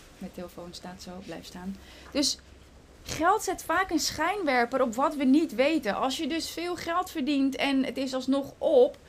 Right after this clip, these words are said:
dan heb je wat te doen aan je financiële wijsheid. Het gaat dus niet alleen maar om meer geld verdienen. Het gaat er ook om hoe je je geld beheert.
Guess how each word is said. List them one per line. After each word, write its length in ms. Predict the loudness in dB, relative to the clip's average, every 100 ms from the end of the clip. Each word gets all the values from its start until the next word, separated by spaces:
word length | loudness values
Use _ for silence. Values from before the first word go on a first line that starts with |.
| -20 -20 -6
dan 160 | 0
heb 220 | 2 0
je 120 | -2 -2
wat 160 | -2
te 140 | 0 0
doen 260 | 2 2
aan 180 | 0 0
je 100 | -2
financiële 640 | -2 0 0 0 0 0
wijsheid. 540 | 0 0 0 -2 -8 -8
Het 160 | -8
gaat 300 | -6 -4 -4
dus 140 | -4 2
niet 300 | 4 4 2
alleen 420 | -2 2 2 2
maar 180 | 0 0
om 260 | 0 2
meer 300 | 2 2 2
geld 360 | -2 -4 -4 -4
verdienen. 520 | -6 -2 2 2 0 -4 -18 -4
Het 180 | -2 -2
gaat 300 | 0 -2 0
er 140 | -2
ook 240 | 2 2 2
om 200 | 2 2
hoe 140 | 2
je 100 | 2
je 120 | 0
geld 440 | -4 -2 0 0 0
beheert. 640 | -2 0 0 -2 -6 -18